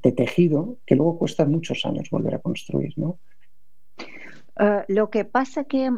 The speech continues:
Speaker 2: por ejemplo, con el tema de, de las galerías,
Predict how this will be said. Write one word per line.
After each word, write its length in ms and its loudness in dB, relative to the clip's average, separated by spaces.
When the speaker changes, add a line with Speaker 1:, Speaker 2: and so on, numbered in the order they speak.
Speaker 2:
por 160 0
ejemplo, 580 -2
con 200 0
el 160 -6
tema 340 0
de, 520 0
de 280 0
las 180 0
galerías, 1120 -2